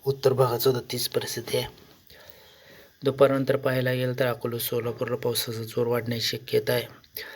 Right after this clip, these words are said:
अहमदनगर, बीड, लातूरला हलका मध्यम पावसाची शक्यता उद्या बनते.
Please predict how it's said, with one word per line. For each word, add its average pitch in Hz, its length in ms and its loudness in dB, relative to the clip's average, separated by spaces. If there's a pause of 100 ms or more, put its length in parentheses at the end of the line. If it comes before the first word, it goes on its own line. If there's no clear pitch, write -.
(340)
अहमदनगर, 131 600 4
बीड, 123 280 -2
लातूरला 123 540 -2
हलका 113 320 -4
मध्यम 117 280 -2
पावसाची 117 400 0
शक्यता 110 380 -2
उद्या 113 260 0
बनते. 117 640 -4